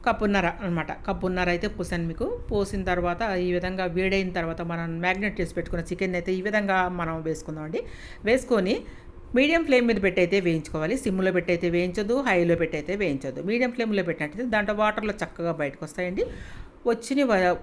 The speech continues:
వచ్చిన వాటర్ వ-, వెళ్ళిపోతాయి, ఎవాపరేట్ అయిపోతాయి. ఇలా ఎవ-, వాటర్ ఎవాపరేట్ అయిపోవాలండి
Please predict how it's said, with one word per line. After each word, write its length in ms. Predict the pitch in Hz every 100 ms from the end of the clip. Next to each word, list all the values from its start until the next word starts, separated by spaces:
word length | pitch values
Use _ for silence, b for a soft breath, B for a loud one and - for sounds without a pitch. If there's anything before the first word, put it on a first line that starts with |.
| -
వచ్చిన 320 | 190 - 185
వాటర్ 400 | 165 160 175 196
వ-, 300 | 185 160 156 - - - - - - -
వెళ్ళిపోతాయి, 520 | 269 190 139 - 82 -
ఎవాపరేట్ 400 | 214 180 - 135
అయిపోతాయి. 380 | - - - - - 247
ఇలా 120 | 247 302
ఎవ-, 720 | 233 175 180 214 214 180 170
వాటర్ 360 | 170 190 196 208
ఎవాపరేట్ 840 | 165 170 180 180 180 - 175 170
అయిపోవాలండి 680 | 160 170 160 139 131 131